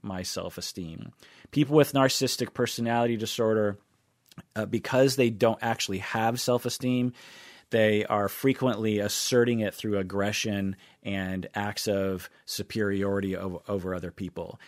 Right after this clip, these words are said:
Because as they prop up that grandiose superior self, they can look at it and it distracts them from their deep emptiness, loneliness, and insecurity. Okay, number two,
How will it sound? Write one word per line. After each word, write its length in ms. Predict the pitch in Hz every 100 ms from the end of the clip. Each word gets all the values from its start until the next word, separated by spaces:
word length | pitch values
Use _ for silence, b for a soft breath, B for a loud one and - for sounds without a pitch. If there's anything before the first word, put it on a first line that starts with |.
| B
Because 300 | 101 107 101
as 100 | 95
they 140 | 98
prop 320 | - 123 127
up 180 | 127 113
that 200 | 113 104
grandiose 500 | 104 110 107 104 101
superior 480 | - 101 110 104 98
self, 480 | - 107 90 85 - b b b -
they 200 | 101 110
can 200 | 107 101
look 220 | 113 135
at 220 | 113 98 95
it 80 | 107
and 100 | 101
it 120 | 92
distracts 560 | 98 - 127 120 -
them 180 | - 92
from 460 | 90 - 92 90 87 B B B -
their 360 | 98 92 90 - 92
deep 300 | 107 104 -
emptiness, 600 | 101 95 95 90 87 -
loneliness, 540 | 92 90 87 85 80 -
and 100 | 80
insecurity. 600 | 78 80 90 82 92 - B B B 123
Okay, 220 | 117 104
number 200 | 139 147
two, 360 | 135 - 110